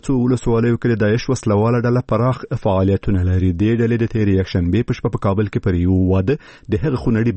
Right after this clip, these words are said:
برید مسؤلیت واخیست چې د ماشومانو په ګډون یې لږ تر لږه درې شپېته ملکیان ووژل او نږدې دوه سوه تنه نورې ټپیان کړل. خپله په ننګرهار کې هم د دوشنبې په ورځ په بېلابېلو سیمو کې شپاړس چاودنې وشو چې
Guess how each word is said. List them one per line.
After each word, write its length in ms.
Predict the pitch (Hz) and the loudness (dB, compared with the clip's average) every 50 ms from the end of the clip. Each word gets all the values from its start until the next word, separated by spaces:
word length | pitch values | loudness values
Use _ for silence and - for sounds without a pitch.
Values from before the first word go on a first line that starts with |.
| 87 | -2
برید 160 | 101 127 117 - 107 | -2 -2 -2 -2 -4
مسؤلیت 360 | 104 - - 101 95 - - 95 | -4 -2 -2 -2 -2 -2 0 0
واخیست 340 | 101 113 117 - - 127 - - | 0 0 -2 -2 -4 -6 -4 -4
چې 60 | 139 131 - - - - - - - | -6 -6 -6 -10 -20 -20 -12 -6 -2
د 160 | 117 113 110 110 120 | 0 0 2 2 0
ماشومانو 420 | 120 - - 127 135 131 139 131 - | 0 0 0 0 0 0 0 -2 -2
په 40 | 131 113 | -2 0
ګډون 240 | 120 120 117 127 131 | 0 0 2 2 2
یې 80 | 131 120 110 104 113 | 0 0 0 0 0
لږ 100 | 139 - _ - | -2 -2 _ -4
تر 100 | - 92 92 92 | -2 0 0 2
لږه 280 | 98 95 92 95 98 95 95 - - - 101 87 - | 2 2 2 2 2 2 0 -2 -2 -4 -4 -2 -2
درې 160 | 98 120 131 - | -2 -2 -2 -2
شپېته 280 | - - 107 98 - 98 92 | -2 -4 -2 -2 0 0 0
ملکیان 440 | 92 87 82 - - 98 92 92 95 | 0 0 -2 -2 -2 0 2 2 2
ووژل 580 | 95 101 107 110 120 117 107 95 117 123 123 - - - 117 | 2 2 2 2 2 0 0 0 0 -2 -2 -2 -2 -2 0
او 180 | 110 117 120 127 135 151 - - - - - - - 110 | 0 2 2 0 0 -2 -6 -12 -20 -20 -20 -8 -2 0
نږدې 420 | 104 98 87 76 76 90 107 110 113 117 - - 120 87 82 | 2 2 0 0 0 0 2 2 2 0 -2 -4 -8 -6 -2
دوه 160 | 104 117 143 131 | 0 0 0 0
سوه 220 | - 120 110 104 104 - | 0 -2 -2 -2 0 0
تنه 140 | 113 104 98 95 | 0 0 2 2
نورې 440 | 98 98 95 95 92 95 - - 120 - | 2 2 2 2 0 0 -2 -2 -2 -2
ټپیان 380 | 104 92 - 98 90 92 101 98 - | -2 -2 0 0 0 2 0 0 0
کړل. 180 | 123 131 131 - _ _ _ - - - - - - - - - - | 0 -2 -2 -2 _ _ _ -20 -20 -20 -18 -18 -18 -18 -18 -16 -10
خپله 200 | - - 117 117 110 - | -6 -2 -2 -2 0 0
په 40 | 117 117 | 0 0
ننګرهار 360 | 110 104 110 104 110 110 110 - | 2 2 2 2 0 0 0 0
کې 80 | - 104 110 | 0 0 2
هم 100 | 117 120 113 | 2 2 2
د 120 | 107 107 123 | 0 0 -2
دوشنبې 360 | - - 123 113 110 113 117 113 | -2 -2 0 0 0 0 0 0
په 60 | - 107 | 0 -2
ورځ 140 | 104 113 - 120 | -2 -2 -2 -2
په 40 | 101 110 | -2 0
بېلابېلو 420 | 110 110 110 101 110 110 107 - - | 0 0 0 0 0 0 -2 0 0
سیمو 140 | 113 104 - - | 0 0 0 -2
کې 60 | 113 - | -4 -6
شپاړس 360 | - - - 135 131 135 127 - - - | -6 -2 0 0 0 0 -2 -4 -6 -4
چاودنې 360 | - 101 90 87 92 92 92 92 95 | -2 -2 0 0 0 0 0 2 0
وشو 180 | 123 - - 135 | 0 0 -2 -4
چې 60 | - | -2